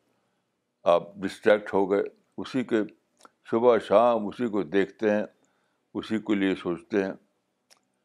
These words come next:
یا آپ کو عہدہ مل گیا۔ جیسے میں اس سے پہلے رہتا تھا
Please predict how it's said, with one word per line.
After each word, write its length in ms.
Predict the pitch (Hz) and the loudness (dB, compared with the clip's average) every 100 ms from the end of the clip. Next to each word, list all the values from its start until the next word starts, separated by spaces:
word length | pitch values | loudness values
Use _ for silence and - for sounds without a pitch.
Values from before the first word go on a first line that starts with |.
| _ _ _ - | _ _ _ -4
یا 160 | 110 104 | 4 4
آپ 220 | 110 - | 2 0
کو 340 | 110 104 - - _ _ _ _ _ _ _ _ _ - | 2 2 -2 -14 _ _ _ _ _ _ _ _ _ 2
عہدہ 300 | 104 117 120 | 4 4 2
مل 220 | 113 107 | 2 0
گیا۔ 200 | 98 98 - _ _ _ _ _ _ _ _ _ - | 0 -2 -4 _ _ _ _ _ _ _ _ _ -4
جیسے 280 | 104 98 123 | -2 2 2
میں 340 | 110 123 127 | 4 4 2
اس 240 | 95 104 - | 0 -4 -4
سے 80 | |
پہلے 360 | 110 101 110 107 | -4 2 2 4
رہتا 260 | 98 104 107 | 2 2 -2
تھا 280 | - 90 | 2 0